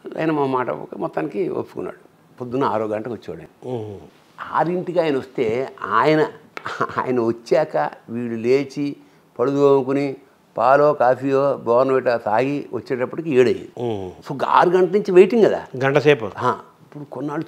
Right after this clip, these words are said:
Speaker 1: చూసి చూసి ఆయనకి, ఆయన కోపం వస్తుందో విసుగేస్తుంది, అంతే కదా మరి. గంట సేపు ఎక్కడ వే-,
Speaker 2: మరి
Speaker 1: పోనీ
Speaker 2: మీరేమో
Speaker 1: ఏడింటికి రమ్మంటే ఏడింటికి లేస్తారు వీళ్ళు. పోనీ
Speaker 2: ఆ, ఎనిమిది
Speaker 1: ఏడు,
Speaker 2: అవుతుంది.
Speaker 1: ఆ,
Speaker 2: అప్పుడు ఎనిమిది
Speaker 1: ఎనిమిది
Speaker 2: అవుతుంది.
Speaker 1: అవుతుంది.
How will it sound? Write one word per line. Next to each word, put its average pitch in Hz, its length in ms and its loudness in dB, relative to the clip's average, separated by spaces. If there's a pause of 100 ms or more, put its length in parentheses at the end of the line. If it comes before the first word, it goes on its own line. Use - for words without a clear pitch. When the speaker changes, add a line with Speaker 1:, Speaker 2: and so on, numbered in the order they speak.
Speaker 1:
చూసి - 280 -12
చూసి 175 320 -2
ఆయనకి, 143 260 -4
ఆయన 113 320 -6
కోపం 123 360 0
వస్తుందో 143 320 -2
విసుగేస్తుంది, 139 640 -2
అంతే 85 160 -2
కదా 175 180 4
మరి. 95 260 -8
గంట 95 160 -10
సేపు 170 280 -2
ఎక్కడ 160 240 -4
వే-, 156 440 -10
Speaker 2:
మరి 127 80 -2
Speaker 1:
పోనీ 151 140 4
Speaker 2:
మీరేమో 165 220 10
Speaker 1:
ఏడింటికి 208 240 6
రమ్మంటే 202 460 8
ఏడింటికి 226 380 4
లేస్తారు 160 280 4
వీళ్ళు. 92 160 -10
పోనీ 110 300 -2
Speaker 2:
ఆ, 120 40 -2
ఎనిమిది 156 280 10
Speaker 1:
ఏడు, 175 80 12
Speaker 2:
అవుతుంది. 170 160 12
Speaker 1:
ఆ, 147 160 4
Speaker 2:
అప్పుడు 165 180 12
ఎనిమిది 185 220 12
Speaker 1:
ఎనిమిది 175 160 12
Speaker 2:
అవుతుంది. 117 200 2
Speaker 1:
అవుతుంది. - 140 -14